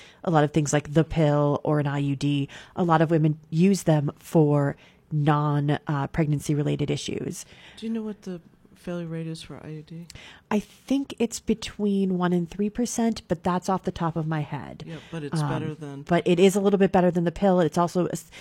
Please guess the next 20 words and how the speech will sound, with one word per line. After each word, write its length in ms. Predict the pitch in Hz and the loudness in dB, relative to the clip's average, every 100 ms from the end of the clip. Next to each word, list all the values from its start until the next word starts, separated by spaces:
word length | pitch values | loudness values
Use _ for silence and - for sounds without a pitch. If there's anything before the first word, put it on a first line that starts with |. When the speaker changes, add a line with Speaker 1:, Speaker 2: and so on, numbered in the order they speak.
| - - - | -20 -16 0
Speaker 1:
part 180 | 226 233 | 6 8
of 60 | |
the 80 | 202 | 6
reason 280 | 190 180 165 | 4 2 2
that 120 | 165 | 2
the 80 | 160 | 0
pill 240 | - 170 | 0 0
has 200 | 156 160 | 2 -2
a 40 | 143 - | -2 -2
higher 240 | 160 170 190 | 0 2 0
failure 360 | 240 240 254 254 | 0 2 2 2
rate 140 | 254 - | 0 0
is 120 | 160 | -2
because 520 | 165 160 160 151 143 - - - | -2 -2 0 0 -2 -12 -20 -4
the 80 | 139 | -2
pill 280 | - 202 196 | 0 2 4
requires 640 | 180 - 170 151 151 - - | 2 -2 -4 0 0 -2 -2
a 80 | |
very 680 | 147 156 165 156 156 156 160 - - - | -2 0 2 4 4 2 0 -6 -20 -14
specific 1120 | - - 185 165 - - 180 170 156 - - | -10 -2 -2 -2 -4 -2 0 2 0 -2 -18